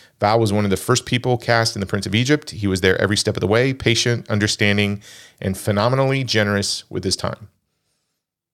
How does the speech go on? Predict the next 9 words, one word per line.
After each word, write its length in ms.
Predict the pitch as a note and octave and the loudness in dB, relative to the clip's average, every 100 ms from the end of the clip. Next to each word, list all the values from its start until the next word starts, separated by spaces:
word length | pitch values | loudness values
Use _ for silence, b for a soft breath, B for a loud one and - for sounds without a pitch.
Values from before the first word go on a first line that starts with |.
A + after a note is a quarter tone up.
| _ _ - | _ _ 0
So 340 | G#2+ F#2+ F#2+ - _ _ _ _ _ _ _ | 2 2 -4 -12 _ _ _ _ _ _ _
you've 120 | A#2 A2 | -2 2
got 200 | B2+ - | 2 2
people 380 | C3+ C3+ C3 A2+ | 0 2 2 4
that 280 | A2+ A2 | 2 2
are 420 | G#2+ G#2 G2 F#2+ F#2 _ - | 2 4 4 0 -6 _ -2
Val 180 | G#2+ G2+ | 0 2
Kilmer 240 | G#2+ F#2+ | 0 0
fans. 480 | G#2+ C#3+ G3+ G#3 | 0 2 0 -2